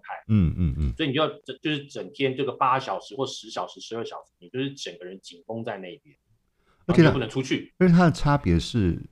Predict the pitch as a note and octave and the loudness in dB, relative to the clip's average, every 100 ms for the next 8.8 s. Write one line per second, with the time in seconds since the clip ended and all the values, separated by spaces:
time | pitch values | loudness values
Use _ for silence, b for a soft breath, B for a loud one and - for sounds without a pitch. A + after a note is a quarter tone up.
0 | - G2+ F3 E3+ E2+ D2 D2+ E2 F2 D#2+ | 2 6 8 8 6 4 2 4 2 2
1 | D#2 - - C#2+ - D#2 - - - - | -2 -2 -2 0 0 -2 -4 -8 -8 -6
2 | - D#2+ G2+ G2 E2 F2 F#2+ - D#2+ C2 | -4 -2 2 2 4 2 2 0 0 0
3 | C2 C#2+ D2+ D2+ E2 - G2 - D2+ - | -2 0 0 0 -2 -6 -4 -2 -4 -4
4 | - D2+ D2 - F#2+ F#2+ F#2+ - - - | -2 -2 0 4 4 4 0 -2 -6 -2
5 | C#2 - - B2 - C#3+ C3 A2+ A2+ G#2+ | -2 -2 -4 -4 2 6 6 6 6 4
6 | G2+ G2+ F#2+ G2 - G#2+ G#2 - - D2 | 6 4 6 4 4 2 2 0 0 2
7 | D#2+ - F2+ F#2 E2 C#2 C#2+ D#2+ - D#2+ | 0 0 2 4 4 4 4 4 4 2
8 | D#2+ G2+ E2+ D#2+ F2+ E2+ D#2 C2+ | 2 2 2 2 0 2 0 -2